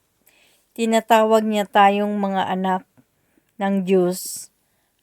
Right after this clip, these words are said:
at iyan ang totoo.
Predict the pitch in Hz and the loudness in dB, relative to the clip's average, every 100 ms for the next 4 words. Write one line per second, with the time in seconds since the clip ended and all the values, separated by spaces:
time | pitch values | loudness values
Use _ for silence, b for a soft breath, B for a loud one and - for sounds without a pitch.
0 | _ - 208 _ - 208 208 208 202 - | _ -6 -6 _ -10 -2 2 2 0 -6
1 | 202 190 190 190 _ _ _ _ 202 190 | -6 -4 -4 -8 _ _ _ _ -8 -6
2 | 196 196 190 175 | -6 -2 -2 -2